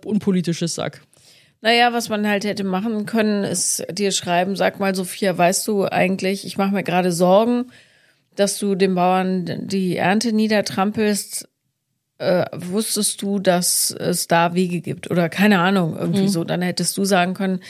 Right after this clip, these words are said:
Speaker 2: „Keine Sorge, ich war mir dessen bewusst und bin auf den Wegen rumgehüpft.“
Speaker 1: Ja.
Speaker 2: So. Aber es wird halt, äh, alle gehen nur noch in Angriffshaltung und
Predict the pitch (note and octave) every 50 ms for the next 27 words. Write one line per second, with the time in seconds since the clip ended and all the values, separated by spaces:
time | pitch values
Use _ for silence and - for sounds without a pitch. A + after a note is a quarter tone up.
0 | - - _ _ _ - G3 F#3 F3 D#3+ D#3 E3 E3 F3 G#3 A3 A#3+ A#3 G#3+ F#3
1 | - - E3+ D#3 D#3+ F3 E3 E3 E3 D#3+ - - - D#3+ F#3+ G#3 B3+ B3+ - -
2 | G3 F#3 G3 - - E3 - - E3 D#3 D#3 E3 D#3 E3 D#3 D3+ D3+ _ _ -
3 | D#3+ E3 D#3 D#3+ E3+ E3 - - - - - - - G3+ G3 - - - E3+ -
4 | - - - - _ _ _ _ _ _ - - - - - _ _ _ _ _
5 | _ _ _ _ _ _ _ _ _ _ _ _ _ - F3 G3+ G#3+ F#3+ - A#3
6 | B3 B3 A#3+ A3+ A3+ A3 A3 A3 - - - - - F#3 G3 G3 G3 F#3 F#3+ -
7 | - - - D#3+ G3 A3 A3 F#3+ G3 G#3 G#3+ G#3 G3+ - - - G3+ G#3 G#3+ A3+
8 | A#3 A3+ A3 G3+ G#3 - F#3 F#3 - G3 G#3 G3+ G3 F3+ - - E3+ D3 D#3 F3
9 | - - G#3 G#3+ A#3 A#3+ - - F#3+ F#3 - -